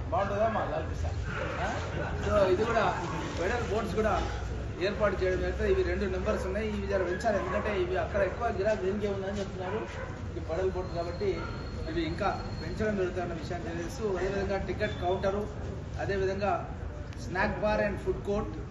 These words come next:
washrooms ఇవన్నీ కూడా ఏర్పాటు చేస్తూ తొంభై ఆరు లక్షలతో ఒక జీవోని మనం ప్రభుత్వం నుంచి తీసుకోవడం జరిగింది. ఇది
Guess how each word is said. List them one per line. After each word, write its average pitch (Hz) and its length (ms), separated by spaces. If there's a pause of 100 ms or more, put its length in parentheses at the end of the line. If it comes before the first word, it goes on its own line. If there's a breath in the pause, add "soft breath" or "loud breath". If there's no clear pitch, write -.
(200)
washrooms 196 440 (520)
ఇవన్నీ 202 200
కూడా 240 200
ఏర్పాటు 202 320
చేస్తూ 196 320
తొంభై 196 320
ఆరు 196 160
లక్షలతో 185 680 (360)
ఒక 165 140
జీవోని 214 520 (640)
మనం - 160 (100)
ప్రభుత్వం 185 380
నుంచి 175 200 (260)
తీసుకోవడం 165 440
జరిగింది. 170 320 (680)
ఇది 185 100